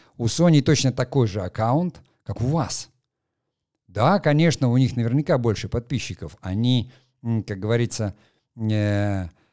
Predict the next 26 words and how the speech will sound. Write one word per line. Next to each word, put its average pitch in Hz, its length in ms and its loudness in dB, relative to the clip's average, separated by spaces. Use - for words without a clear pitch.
конвертировали 139 800 2
сюда 117 480 0
своих 110 400 -2
офлайн 107 360 -2
подписчиков, 95 840 -10
тех, 113 260 -2
кто 98 220 -2
интересуется, 98 760 0
тех, 101 160 -6
кто 98 180 -8
идет 92 200 -8
за 92 100 -6
ними, 120 220 0
кто 92 160 -10
покупает 87 440 -8
их - 120 -16
технику, 104 460 -10
кому 90 280 -6
интересны 87 500 -10
там 73 120 -18
какие-то 82 420 -16
новинки. 90 640 -8
А 123 120 2
вы 220 120 4
конвертировали 101 680 0
друзей 170 520 -2